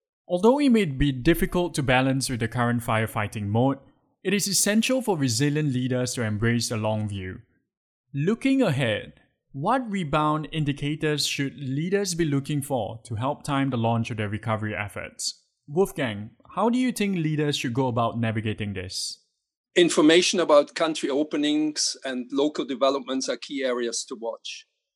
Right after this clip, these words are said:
Speaker 2: But most vital is that companies stay in close contact with stakeholders across the supply chain ecosystem. The continuous exchange helps to create collective intelligence, such as deep understanding about governmental intentions,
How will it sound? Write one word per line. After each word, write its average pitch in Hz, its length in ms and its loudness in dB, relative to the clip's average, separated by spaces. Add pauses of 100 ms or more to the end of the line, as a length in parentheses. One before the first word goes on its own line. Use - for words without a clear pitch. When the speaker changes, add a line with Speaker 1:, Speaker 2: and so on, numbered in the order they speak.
(100)
Speaker 2:
But 147 220 6
most 170 360 0
vital 156 440 2
is 131 280 -2
that 123 380 -2
companies 151 480 -2
stay - 280 0
in 143 100 -4
close 147 340 -4
contact 135 680 -4
with 127 120 0
stakeholders 135 800 0
across 127 560 2 (160)
the 143 60 2
supply 135 400 2
chain 127 340 0
ecosystem. - 840 -2 (640)
The 143 80 2
continuous 170 600 6
exchange 151 640 4
helps 147 340 4
to - 80 -4
create 143 400 2
collective 147 560 2
intelligence, 135 760 0
such - 380 2
as 131 240 4
deep 156 260 4
understanding 139 720 6
about 123 420 2
governmental 135 640 4
intentions, - 1040 -2